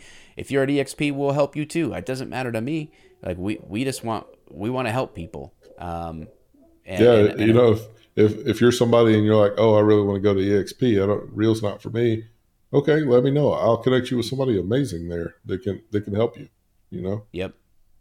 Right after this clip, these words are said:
Speaker 1: absolutely. So it'll be interesting if we get some hate on this one, who listened to the whole episode or who didn't. We'll know. I'll have to timestamp this one and be like, "Oh, did you listen to us at this
Speaker 2: <laughs>
Speaker 1: minute?"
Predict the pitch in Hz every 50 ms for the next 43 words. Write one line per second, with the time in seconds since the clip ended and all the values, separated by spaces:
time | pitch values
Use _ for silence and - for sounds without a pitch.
0 | _ _ - 107 104 - - - 87 90 90 - 73 76 78 _ _ _ _ _
1 | _ _ _ _ _ _ - _ _ _ _ _ _ _ _ - 120 131 147 160
2 | 143 147 127 127 120 - 113 - - 117 110 113 110 110 65 95 - - 104 95
3 | 110 110 101 - - 98 90 117 107 101 104 101 98 98 98 101 - - - 101
4 | 98 98 95 95 95 _ _ _ _ _ _ - - 127 120 113 107 110 110 -
5 | - 101 92 98 87 90 87 - - 110 104 107 113 - - 117 - 147 135 -
6 | - 147 160 - - _ _ _ _ _ _ _ _ _ _ _ _ _ _ _
7 | _ _ - 85 85 - 92 90 85 98 90 85 76 78 _ _ _ _ _ _
8 | _ _ _ - 90 101 113 107 110 113 98 82 85 _ _ _ _ _ _ _
9 | _ _ - - 101 123 - 92 - - 117 107 104 95 - - 90 85 - 98
10 | 92 - 90 87 82 90 87 87 85 - - 110 92 92 101 - - - 320 311
11 | - - 214 196 - 190 - 185 - 139 123 104 - _ _ - - - - -
12 | - - - - _ - _ _ _ _ _ - - - - 170 180 196 - -
13 | _